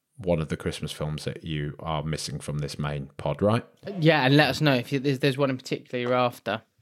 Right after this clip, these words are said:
Speaker 2: then we'll, we'll blast through them, because I know I've got a, I've got a few up my sleeve that I'm absolute classics for me. I watched Miracle on Thirty-fourth Street the other day, for example,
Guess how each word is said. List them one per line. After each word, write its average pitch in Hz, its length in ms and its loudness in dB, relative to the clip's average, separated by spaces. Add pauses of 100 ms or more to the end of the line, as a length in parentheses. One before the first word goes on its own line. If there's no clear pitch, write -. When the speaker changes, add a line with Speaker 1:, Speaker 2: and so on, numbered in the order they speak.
(420)
Speaker 2:
then 117 340 0
we'll, 113 340 0
we'll 117 200 -6
blast 117 460 0
through 117 180 -4
them, 110 200 -6
because 131 260 -8
I 120 160 2
know 117 280 -4
I've 120 220 -10
got 98 200 -2
a, 117 160 -4 (140)
I've 131 160 -8
got 117 120 -2
a - 60 -6
few 120 220 -2
up 82 120 -6
my 107 100 -2
sleeve 107 380 -4
that 101 100 0
I'm 113 400 -2 (800)
absolute 131 460 -2
classics - 480 -4
for - 80 -10
me. 113 160 -2
I 143 100 4
watched 147 240 6
Miracle 135 400 4
on 123 80 0
Thirty-fourth 120 520 -4
Street 107 360 -6
the 117 80 -4
other 113 140 -4
day, 113 260 0
for - 120 -8
example, 113 540 -6